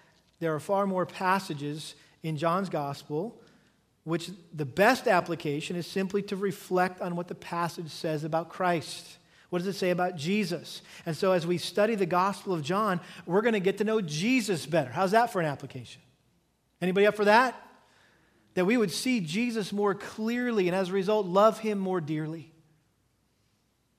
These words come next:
And yet even then, we must still admit that Jesus Christ and his great love will always remain a mystery to us.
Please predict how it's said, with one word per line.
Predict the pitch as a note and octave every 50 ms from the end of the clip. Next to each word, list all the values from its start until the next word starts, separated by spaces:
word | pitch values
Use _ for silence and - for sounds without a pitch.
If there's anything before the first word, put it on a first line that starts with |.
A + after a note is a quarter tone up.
| _ _ _ _ _ _ _ _ _ _ _ _ _ _ _ _ _ _ _ _ _ _ _ _ _ _ _ _ _ _ _ _ _ _ _ _ _ _ _ _ _ _ _ -
And | D#3+ E3 F3+
yet | F#3 G3
even | G#3+ A3 A3 G#3 F3+
then, | F3+ G3+ G#3+ G3+ F#3 D#3+
we | D#3 E3 E3
must | D3+ E3 E3+ D#3+ - -
still | - - G3+ G#3 G3+ F#3+
admit | E3+ D3+ D3+ E3 F#3 F#3+ F3 D#3 - - - - - _ _ _ _ _ _ _ _ _ _ _ _ _ _ _ _ _ _ _ _ _ _ _ _ _ _ _ _ _ _ _
that | E3 F3 F3+ F3+ F3+ -
Jesus | - F3 G3 G3+ F#3 F3 - -
Christ | - - G3 F#3 F3 E3+ D#3 - - - - - - - _ _ _ _
and | - E3 F3
his | D#3+ C#3
great | D3 F3 F3 F#3 F#3
love | E3+ F3 E3+ E3 D#3+ C#3+
will | C#3+ E3 F3+
always | - F#3 E3+ F3 F3+ F#3 F3+ F3+ F3+ F3 F3 F3 - - - - - _ _ _ _ -
remain | D#3+ E3+ F3 E3+ E3+ E3+ F3 E3+ E3+ E3+ E3+ D3 - - - - - _ _ _ _ _ _ _ _ _
a | F3 D#3+ D#3
mystery | D#3+ E3 F3+ F3 - - E3 D3
to | - - C#3 C3+
us. | C3 - - - - - -